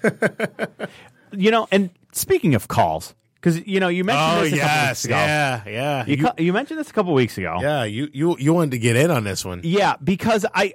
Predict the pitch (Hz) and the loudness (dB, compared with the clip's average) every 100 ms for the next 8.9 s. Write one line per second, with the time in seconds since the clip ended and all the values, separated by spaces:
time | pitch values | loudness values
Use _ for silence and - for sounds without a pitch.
0 | - 170 185 143 147 120 151 117 143 123 | -4 -2 0 2 0 0 -6 -4 -6 -2
1 | 226 285 240 277 285 247 - 226 220 - | 0 2 2 2 2 0 0 0 0 -4
2 | - 208 185 196 240 233 262 277 233 _ | 0 0 2 2 2 0 -2 -2 -4 _
3 | _ _ _ _ - 180 185 180 196 175 | _ _ _ _ 0 0 0 0 0 2
4 | 170 254 247 185 160 143 131 131 120 123 | 2 2 2 2 4 4 4 2 4 2
5 | 117 139 127 143 131 151 180 139 120 113 | 2 0 2 0 2 2 2 2 2 2
6 | 107 - 113 101 98 95 95 - _ _ | 0 0 2 4 4 2 0 -8 _ _
7 | _ - 107 104 98 98 _ _ _ 131 | _ -2 2 2 0 -6 _ _ _ 0
8 | 123 110 87 95 87 87 98 82 | 0 0 -2 -4 -6 -8 -8 -10